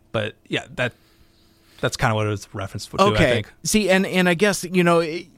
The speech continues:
Speaker 2: you, you, you had mentioned earlier that part of my issue was kind of like, uh, with expectations, and,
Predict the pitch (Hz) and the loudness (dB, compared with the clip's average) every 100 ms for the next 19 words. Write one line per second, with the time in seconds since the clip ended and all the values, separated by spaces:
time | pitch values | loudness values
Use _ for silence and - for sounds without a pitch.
0 | - 180 190 147 190 175 160 160 165 180 | -8 -4 -4 -4 0 2 4 2 0 2
1 | 170 156 160 - 156 151 156 156 147 143 | 2 4 2 4 4 4 4 4 2 4
2 | 139 120 139 139 135 139 135 131 143 131 | 2 0 0 0 2 2 2 0 0 -2
3 | 117 139 131 127 120 123 120 117 120 127 | -2 -2 -2 0 0 0 0 0 -2 -2
4 | - 127 - 147 160 - 127 117 110 131 | -4 -8 -2 0 0 0 -2 -4 -2 -2
5 | 127 | -2